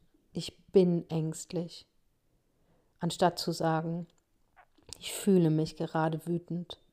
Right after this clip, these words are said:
ich habe gerade Ängste, ich fühle mich depressiv. Das ist ein Unterschied, ob ich dazu werde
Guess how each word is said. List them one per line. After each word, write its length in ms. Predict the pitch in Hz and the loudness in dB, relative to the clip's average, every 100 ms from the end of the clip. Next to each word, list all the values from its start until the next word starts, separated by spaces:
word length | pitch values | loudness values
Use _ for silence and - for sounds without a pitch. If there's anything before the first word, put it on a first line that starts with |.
| _ _ _ _ _ _ _ _ _ _ | _ _ _ _ _ _ _ _ _ _
ich 200 | - - | -20 -8
habe 360 | 160 160 165 151 | 0 2 2 0
gerade 460 | 185 170 156 156 151 | -4 -2 -2 -2 -4
Ängste, 560 | 160 170 - - 190 - _ _ _ _ _ _ _ _ _ _ _ _ _ _ _ _ _ _ | -4 -6 -10 -14 -16 -16 _ _ _ _ _ _ _ _ _ _ _ _ _ _ _ _ _ _
ich 120 | - | -20
fühle 420 | - - 180 170 | -8 0 2 2
mich 260 | 165 160 - | 0 -2 -2
depressiv. 880 | 139 - - 165 - 160 165 - - _ _ _ _ - | -4 -4 -8 -10 -8 -8 -8 -12 -20 _ _ _ _ -20
Das 100 | - | -10
ist 60 | - | -6
ein 60 | - | 0
Unterschied, 600 | 180 175 180 - 165 - | 0 0 -2 -2 -4 -2
ob 100 | 185 | -4
ich 100 | 180 | 0
dazu 400 | 180 - 165 160 | -2 -2 -2 2
werde 520 | 170 190 196 262 | 2 4 2 0